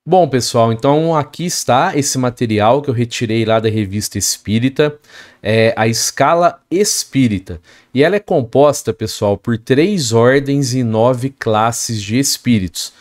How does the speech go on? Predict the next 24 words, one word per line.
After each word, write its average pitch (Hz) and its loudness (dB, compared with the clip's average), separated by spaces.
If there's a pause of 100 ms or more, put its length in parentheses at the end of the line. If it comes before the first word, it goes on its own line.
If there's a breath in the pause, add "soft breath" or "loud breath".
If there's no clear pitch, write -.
(260 loud breath)
Então 156 0
nós 180 2
vamos 170 -2
começar 135 0
da 110 0
mais 104 -2
baixa, 123 0 (360 soft breath)
que 113 0
é 113 4
a 113 2
terceira 110 0
ordem, 139 2 (280 soft breath)
depois 107 -2
vamos 113 0
evoluir 107 0
pra 107 -2
segunda, 143 0 (280 loud breath)
até 123 0
nós 123 0
chegarmos 117 0
na 117 0
primeira, 117 0
tá 80 -8
bom? 156 2